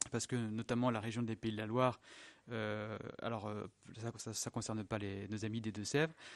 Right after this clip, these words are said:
a, a créé un, un bassin de mobilité qui, euh, qui regroupe grosso modo le Choletais, les Mauges et, et, euh, une, une partie du bocage vendéen.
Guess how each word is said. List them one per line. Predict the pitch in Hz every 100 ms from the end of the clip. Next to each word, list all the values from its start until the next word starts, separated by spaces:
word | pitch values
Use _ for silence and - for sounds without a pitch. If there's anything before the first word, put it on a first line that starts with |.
| - 113
a, | 107 104 117
a | 113
créé | - 123 123
un, | 110 -
un | 120
bassin | 123 131
de | 127
mobilité | 117 113 113 - 127
qui, | 127 110 104
euh, | 101 95 - - -
qui | 110
regroupe | 117 110 127 -
grosso | 98 107 -
modo | 104 107 120
le | 110
Choletais, | - 101 120
les | 107
Mauges | 104 117 104
et, | 104 101
et, | 110
euh, | 98 98 -
une, | 113 -
une | 113
partie | 113 - 110
du |
bocage | 101 104 107 92
vendéen. | 98 104 151